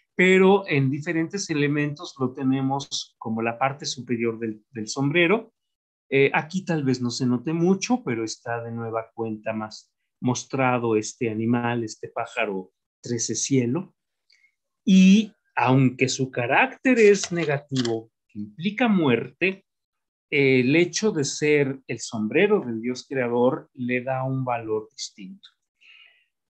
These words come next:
Eh, algo interesante,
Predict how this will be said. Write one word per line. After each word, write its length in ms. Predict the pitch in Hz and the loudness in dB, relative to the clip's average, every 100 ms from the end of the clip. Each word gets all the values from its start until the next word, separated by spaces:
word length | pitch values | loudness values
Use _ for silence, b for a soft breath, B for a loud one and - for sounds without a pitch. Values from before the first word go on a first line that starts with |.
| _ _ _ - | _ _ _ -16
Eh, 500 | - 254 202 202 208 - | -4 2 4 6 4 4
algo 360 | 233 254 262 | 6 6 8
interesante, 880 | 254 240 175 147 - 170 147 143 127 | 6 6 2 0 -2 -2 -2 -6 -10